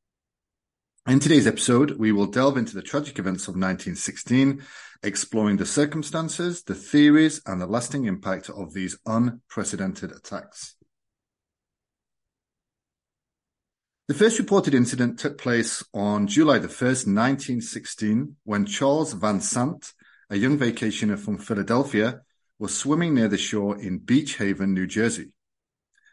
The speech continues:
Van Sant's legs were brutally attacked by a shark, leading to his tragic death. This incident, while shocking, was only the beginning of a string of attacks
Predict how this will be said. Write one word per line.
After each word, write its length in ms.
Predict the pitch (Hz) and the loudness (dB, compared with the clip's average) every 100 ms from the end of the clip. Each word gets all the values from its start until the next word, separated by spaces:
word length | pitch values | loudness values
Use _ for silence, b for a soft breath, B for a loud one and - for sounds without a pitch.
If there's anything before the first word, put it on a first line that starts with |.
| _ - | _ -4
Van 160 | 101 | -2
Sant's 340 | 98 135 131 - | 0 0 0 0
legs 400 | 117 139 143 120 | 2 2 2 -2
were 80 | |
brutally 380 | 98 120 131 139 | 0 2 2 0
attacked 360 | 113 - 107 - | -4 -4 -10 -8
by 140 | 101 | -8
a 60 | 92 | -8
shark, 580 | - - 127 156 - - b b b | -6 -2 -2 -2 -6 -20 b b b
leading 340 | 101 113 123 | 0 2 2
to 160 | 123 101 | 0 -2
his 140 | 92 | -4
tragic 460 | - - 101 98 - | -6 -8 -6 -8 -2
death. 420 | 147 92 - - _ _ _ _ _ _ _ | 0 0 -4 -18 _ _ _ _ _ _ _
This 320 | - 98 147 147 | -4 2 2 4
incident, 520 | 170 170 127 107 104 | 0 0 2 2 2
while 220 | 101 87 | 0 0
shocking, 760 | - - 175 - 90 104 - - - | -2 -4 -4 -4 -2 -2 -6 -14 -8
was 160 | 104 | -6
only 280 | 95 120 131 | -4 0 2
the 140 | 131 120 | 2 0
beginning 500 | 110 - 135 151 151 | -2 0 2 2 0
of 140 | 87 | -2
a 20 | |
string 340 | 87 - 147 175 | -6 -6 -4 -2
of 80 | |
attacks 540 | 180 185 90 92 - | -4 -4 -6 -6 -10